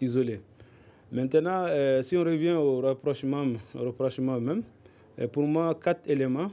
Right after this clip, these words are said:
euh, principaux peuvent justifier, notamment l'interdépendance régionale. Si vous voyez que nous avons la libre circulation des personnes et des biens, euh, ce qui est crucial pour l'A S et est un acquis pour la, la cedao.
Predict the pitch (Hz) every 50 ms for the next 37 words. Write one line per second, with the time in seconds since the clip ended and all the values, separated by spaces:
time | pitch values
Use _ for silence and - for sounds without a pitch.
0 | - - - 131 123 123 113 - 143 143 131 - 156 151 - 151 151 143 131 135
1 | - - 139 123 - 131 113 98 - - - - - - - - - - - -
2 | 113 110 139 135 139 143 151 156 151 147 131 123 131 135 131 - 135 123 131 135
3 | 135 - 139 135 127 139 139 127 - 131 123 123 117 123 123 123 113 104 98 104
4 | 101 - - 123 127 127 120 127 131 139 139 135 - 131 123 120 120 113 123 123
5 | 123 135 131 123 123 120 123 135 135 127 117 - 131 120 - 123 123 117 - 135
6 | 120 - - - - - - - - - - - 127 - - 139 120 - 139 127
7 | 120 120 120 113 110 117 139 185 269 254 - - - - - - - - - -
8 | - - - - - 123 127 123 - 160 160 156 160 151 147 139 135 131 131 127
9 | 123 - - 139 147 143 - 147 156 160 156 156 - 131 123 123 123 131 165 208
10 | 202 - - - - _ _ _ - - - _ _ - 139 143 151 147 143 135
11 | - 160 151 147 139 135 131 - - 151 147 - 147 143 135 131 127 127 123 120
12 | 117 117 113 104 - 127 123 120 - 135 123 127 131 123 117 98